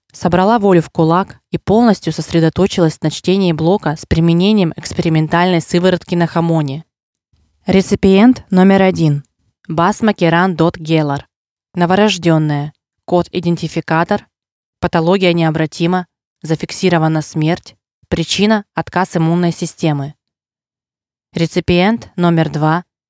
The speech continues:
номер пять. Зафиксирована смерть. Причина: отказ иммунной системы. А потом начало новых исследований и синтез новой сыворотки.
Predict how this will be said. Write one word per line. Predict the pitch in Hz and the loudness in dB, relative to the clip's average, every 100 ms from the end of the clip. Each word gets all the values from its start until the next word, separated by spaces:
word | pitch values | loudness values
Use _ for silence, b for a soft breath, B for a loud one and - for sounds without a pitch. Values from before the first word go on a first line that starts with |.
| _ _ _ _ | _ _ _ _
номер | 170 165 156 151 | -2 0 0 -4
пять. | - 165 175 - _ _ _ - | -2 -2 -2 -10 _ _ _ -8
Зафиксирована | 160 170 - 202 208 196 185 | -6 -6 -2 0 2 2 0
смерть. | - 180 160 143 - _ _ _ | -2 0 0 -2 -10 _ _ _
Причина: | 165 160 - 202 226 - | -2 -2 -2 0 0 -2
отказ | - 160 - 185 - | -6 -4 -2 -4 -4
иммунной | 185 165 180 180 | -2 0 0 -2
системы. | 170 165 - 160 147 151 _ _ _ _ _ _ _ _ - | -4 -10 -6 -4 -4 -8 _ _ _ _ _ _ _ _ -6
А | |
потом | 165 180 226 247 | -2 0 4 4
начало | 190 - 165 | 4 2 2
новых | 165 196 214 170 | 2 2 0 -2
исследований | - 175 160 147 143 135 135 151 - | -4 0 0 0 -2 -4 -10 -12 -10
и | 156 | -6
синтез | - 208 190 - | -2 0 0 0
новой | 185 185 | 0 2
сыворотки. | - 180 160 147 - - 160 | 0 -2 -2 -2 -6 -14 -16